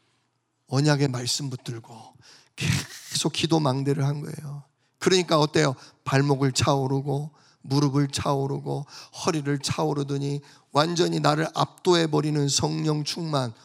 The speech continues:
오순절 날이 이미 이름에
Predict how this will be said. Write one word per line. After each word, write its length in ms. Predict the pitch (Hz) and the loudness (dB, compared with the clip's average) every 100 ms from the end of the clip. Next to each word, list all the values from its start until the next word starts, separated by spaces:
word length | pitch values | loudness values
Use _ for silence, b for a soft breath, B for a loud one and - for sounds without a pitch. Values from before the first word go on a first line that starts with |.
| b | b
오순절 800 | - 160 175 196 190 180 180 175 | 4 4 4 0 0 2 2 4
날이 460 | 160 156 160 156 143 | 4 4 2 2 4
이미 420 | 147 175 262 320 b b b b - | 4 4 2 -2 b b b b -2
이름에 640 | 147 151 156 156 151 143 | 2 4 4 2 2 -2